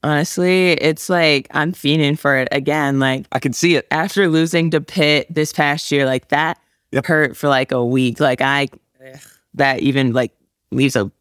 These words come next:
Speaker 1: bad taste in my throat. But winning and just, like, all the blood, the tears, the sweat,
Speaker 2: Mm-hmm.
Speaker 1: and the practices, getting screamed at, like, hurting my knee, like, all that stuff was just, it was worth it because we got what we wanted.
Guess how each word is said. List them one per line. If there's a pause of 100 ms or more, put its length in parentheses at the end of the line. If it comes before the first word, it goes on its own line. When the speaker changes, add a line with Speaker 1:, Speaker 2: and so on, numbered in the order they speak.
(140)
Speaker 1:
bad
taste
in
my
throat. (380)
But
winning
and
just,
like,
all
the
blood,
the (100)
tears,
the
sweat,
Speaker 2:
Mm-hmm. (200)
Speaker 1:
and
the (220)
practices,
getting
screamed
at,
like,
hurting
my
knee,
like,
all
that
stuff
was
just,
it
was
worth
it
because
we
got
what
we
wanted.